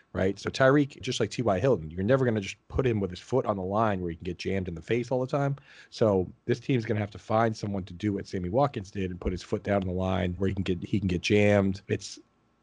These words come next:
it's kind of a tough role, and Sammy was doing it, not necessarily because he was a great pass catcher, but because he was a good blocker. They needed someone to do it. So I could see them using a lot of guys like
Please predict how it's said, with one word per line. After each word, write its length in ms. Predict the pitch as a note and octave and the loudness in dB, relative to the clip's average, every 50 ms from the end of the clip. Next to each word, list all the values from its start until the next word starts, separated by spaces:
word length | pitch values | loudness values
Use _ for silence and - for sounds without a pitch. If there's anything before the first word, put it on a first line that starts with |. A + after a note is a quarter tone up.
| _ _ - | _ _ -6
it's 220 | A#2 G2+ - - | -6 -6 -6 -10
kind 300 | _ - - C3 C3 C3 | _ 2 4 6 6 6
of 80 | B2 A2+ | 6 4
a 100 | G2+ F#2+ | 4 2
tough 380 | F#2+ - - B2 A#2+ A2+ - _ | 2 -2 0 0 0 0 -4 _
role, 460 | A2 G#2+ G2+ G2+ A2 B2+ C#3 C#3+ - | -2 0 2 2 2 2 0 0 -2
and 400 | - A2 G2 F#2+ F#2+ F2+ F2+ F2 - _ | -4 -2 0 0 0 0 -2 -4 -8 _
Sammy 420 | - - - B2 A#2+ B2 B2+ B2+ A#2 | -16 -4 2 4 6 6 8 8 6
was 140 | G2+ F#2 F2 | 4 2 0
doing 280 | - G2 A2 A#2 A#2+ | 0 2 4 4 4
it, 180 | B2+ C3 B2+ - | 4 2 2 0
not 400 | G#2 G2 G#2 G#2+ G#2+ G#2+ G#2+ - _ | 0 2 4 6 6 4 4 0 _
necessarily 480 | A2 A2+ G#2+ - - A#2 G#2+ G#2 G2 F#2 | -4 -4 -4 0 2 4 4 4 4 0
because 280 | F#2 G2 F2+ G#2 F#2+ | -2 -2 -2 -2 -2
he 60 | G2 | -2
was 120 | G2 F2+ - | -4 -8 -6
a 20 | |
great 200 | _ G2+ G2 F2+ | _ -4 -4 -2
pass 240 | - C3+ D#3 D#3+ D#3+ | 2 4 4 4 2
catcher, 280 | - B2+ G#2+ - A#2 G2 | 0 -4 -2 -2 -4 -6
but 160 | G2+ F#2 F#2+ | -6 -8 -8
because 400 | G2+ F2 - G2+ F#2+ F2 - - _ _ _ | -8 -4 -2 -2 -2 -2 -6 -12 _ _ _
he 80 | - G2+ | -4 -4
was 80 | F2+ | -4
a 20 | F2 | -4
good 160 | F2+ F2 - | -8 -6 2
blocker. 400 | - A2+ A#2 A#2 A2+ - A#2 G#2 | 4 6 6 6 4 2 -2 -2
They 80 | F#2 | 0
needed 220 | F#2 G2 G#2 F#2+ G2 | -2 -4 -4 -4 -6
someone 160 | - F#2 F2+ | -8 -10 -10
to 60 | E2+ D#2+ | -10 -6
do 160 | F#2+ G#2 G2 | -6 -6 -6
it. 120 | E2+ - | -6 -8
So 280 | - - G2 F#2 F2 - _ - - - - - - | -8 -8 -6 -6 -8 -10 _ -20 -20 -20 -20 -10 -6
I 100 | A2 B2 | -4 -4
could 140 | D#3+ D#3+ | -4 -4
see 80 | - - | -2 -4
them 180 | E3 D#3 D3 A#2 | -2 0 0 2
using 300 | A2 A#2+ B2+ A#2+ A2 G2 | 2 2 0 0 -2 -2
a 20 | |
lot 260 | F#2 F#2+ G2+ G#2+ G#2 | -2 0 2 2 2
of 120 | G2+ F#2 F#2 | 2 0 -2
guys 240 | - G2+ G#2 F#2+ | -4 -4 -4 -2
like 140 | F#2+ F#2+ E2+ | -4 -6 -8